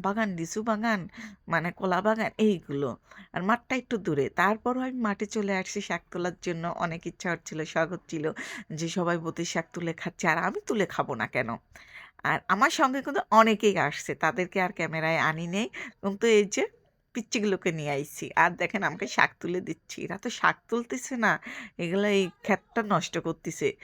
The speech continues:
সারা ক্ষেত এরা খুঁজিছে। আমি বলতেছি যে, "এক কাছ থেকে তোলো না," ওরা স-, মা-, মানে গমের ক্ষেতে ওরা মানে ডলেছে, কি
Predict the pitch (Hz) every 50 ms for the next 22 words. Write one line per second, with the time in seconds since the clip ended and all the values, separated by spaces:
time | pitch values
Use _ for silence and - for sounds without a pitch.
0 | 208 196 - - - 170 - 143 180 208 226 - - 208 202 214 - 220 185 185
1 | 170 - - - 175 - 185 160 143 - 165 127 - - - 269 240 190 - -
2 | - 175 220 214 190 180 180 180 180 - 214 220 214 - 247 226 202 180 165 175
3 | 165 143 - _ - 202 196 - - - 247 - 240 226 - 202 196 185 170 170
4 | - - 165 165 165 190 226 220 185 175 196 214 220 - - - 180 160 156 160
5 | 160 160 170 175 185 202 208 - - 240 226 - - _ - - 151 143 170 190
6 | 185 240 277 262 - - - 196 196 - - 240 214 196 202 196 190 196 190 202
7 | 190 175 190 175 170 160 160 156 - - 165 135 - - -